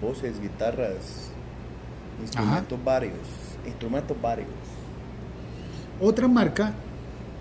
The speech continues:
Speaker 2: que es famosa y que hace parte de Harman es J B L.
Speaker 1: Oh, uy, J B L.
Speaker 2: J B L.
Speaker 1: Excelente sonido, eh, de salida. En cuanto a cabinas, equi-, ay,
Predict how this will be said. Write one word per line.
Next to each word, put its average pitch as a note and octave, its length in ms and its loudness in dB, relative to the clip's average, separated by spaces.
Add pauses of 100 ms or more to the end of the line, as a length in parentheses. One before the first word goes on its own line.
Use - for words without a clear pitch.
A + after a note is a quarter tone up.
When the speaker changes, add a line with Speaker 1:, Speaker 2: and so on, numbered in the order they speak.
(220)
Speaker 2:
que B2+ 160 4
es B2+ 100 0
famosa D#3 540 4
y B2+ 40 2
que B2+ 100 0
hace C3 140 2
parte D3 320 4
de D3 100 6
Harman C3 400 4
es C3 220 0 (220)
J F3 400 4
B D#3 280 6
L. A2+ 180 2 (800)
Speaker 1:
Oh, E3+ 840 6
uy, C3 200 2
J B2 280 2
B C#3+ 240 6
L. C4 180 0 (500)
Speaker 2:
J A#2+ 200 -4
B E3+ 160 4
L. E3+ 100 4
Speaker 1:
Excelente C#3 640 4
sonido, B2 480 2 (300)
eh, A2+ 360 2
de A2 80 -2
salida. G#2 420 0 (920)
En G2+ 60 -2
cuanto G#2+ 300 0
a - 40 -4
cabinas, A#2 600 2
equi-, A2+ 240 -4
ay, A#2+ 140 4